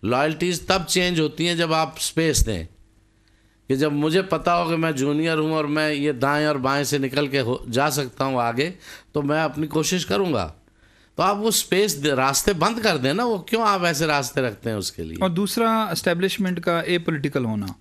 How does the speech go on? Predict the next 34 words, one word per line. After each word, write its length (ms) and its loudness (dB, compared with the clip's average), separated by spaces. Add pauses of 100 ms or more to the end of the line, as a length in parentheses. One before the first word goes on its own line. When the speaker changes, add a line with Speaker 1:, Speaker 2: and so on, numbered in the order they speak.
(680)
Speaker 2:
इंडिकेटर्स 680 0
क्या 160 2
हैं 260 2
कि 180 0
भी, 420 -4 (400)
अ, 200 -12 (460)
नई 180 2
लीडरशिप 520 0
ने 180 0
आके 240 0
तो 80 0
बड़े 160 0
मेजर्स 340 0
लिए 220 -2
हैं 160 0
कि 100 -2
भी 120 -2
बिल्कुल 300 -2
ही 60 0
दूर 180 -2
हो 120 0
जाएं। 220 -2 (360)
Speaker 1:
आप 200 2
Speaker 2:
अ, 100 -2
Speaker 1:
कहते 260 0
हैं 80 0
ना 100 0
जी 120 -2
न्यूट्रल, 480 0
न्यूट्रल, 380 -2
पर 340 -4
न्यूट्रलिटी 680 -2
जब 260 -2
होगी, 420 -2